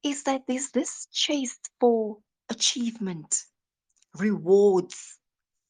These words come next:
first place, certificates, to say thank you to the child who excels,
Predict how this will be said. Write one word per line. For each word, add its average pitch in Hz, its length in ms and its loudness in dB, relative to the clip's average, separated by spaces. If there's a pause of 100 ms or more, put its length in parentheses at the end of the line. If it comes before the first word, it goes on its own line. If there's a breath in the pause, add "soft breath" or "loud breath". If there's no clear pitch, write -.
first 247 380 0
place, - 520 -8 (2000)
certificates, - 1080 -6 (1600)
to 269 120 0
say 277 320 2 (120)
thank 381 340 -4
you 226 80 -2
to 247 180 -2
the 240 100 -4
child 269 480 -4
who 240 220 -6
excels, 233 840 -10